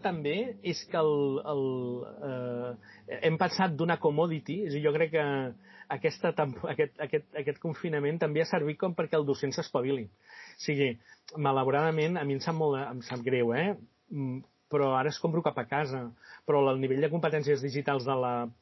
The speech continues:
tropa <laughs> ha augmentat. Clar,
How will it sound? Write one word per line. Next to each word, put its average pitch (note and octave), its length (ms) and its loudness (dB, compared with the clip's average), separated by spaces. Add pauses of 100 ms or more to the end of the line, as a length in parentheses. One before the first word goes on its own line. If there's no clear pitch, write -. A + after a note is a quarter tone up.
(120)
tropa D#3 320 2 (180)
<laughs> E3+ 60 0 (380)
ha C#3+ 80 0
augmentat. C#3 640 0 (680)
Clar, D3 460 2